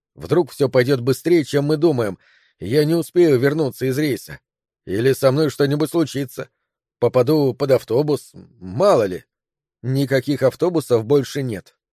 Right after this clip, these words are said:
негромко поправила Мэри. «Это ты про свою подводную лодку». «Пусть так.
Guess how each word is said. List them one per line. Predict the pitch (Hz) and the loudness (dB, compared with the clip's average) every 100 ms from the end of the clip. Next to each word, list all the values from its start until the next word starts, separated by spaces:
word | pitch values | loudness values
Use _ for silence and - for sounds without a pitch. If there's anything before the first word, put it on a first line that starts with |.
| _ | _
негромко | - 101 110 127 160 147 | -8 -4 0 2 2 0
поправила | 131 123 117 123 123 123 | 0 0 4 2 2 -2
Мэри. | 110 85 71 _ _ _ _ _ _ _ | -2 -8 -12 _ _ _ _ _ _ _
«Это | 165 170 175 | -6 -2 0
ты | 180 | 0
про | 170 165 | 2 0
свою | 165 165 | 2 2
подводную | 160 156 147 156 143 151 | 4 4 6 4 4 0
лодку». | 147 151 - 151 - _ _ _ _ _ _ | 2 0 -2 -18 -20 _ _ _ _ _ _
«Пусть | - 113 - | -6 -6 -4
так. | - 95 92 - | -4 -2 -4 -12